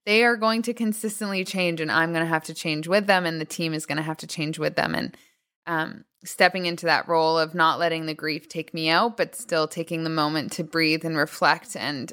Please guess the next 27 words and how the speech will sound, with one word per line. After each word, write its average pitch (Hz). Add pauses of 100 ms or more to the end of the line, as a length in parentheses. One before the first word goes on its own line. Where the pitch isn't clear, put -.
allow 147
it 117
to -
release 165
has -
been 160
extremely 160
important 208 (320)
in 202
order 190
to 220
move 214
forward 175
and 160
grow 160
my 143
business. 151 (520)
I 185
think 180
the 185
grieving 170
moments 151
have 170
been 165
the 165
most 165
powerful 262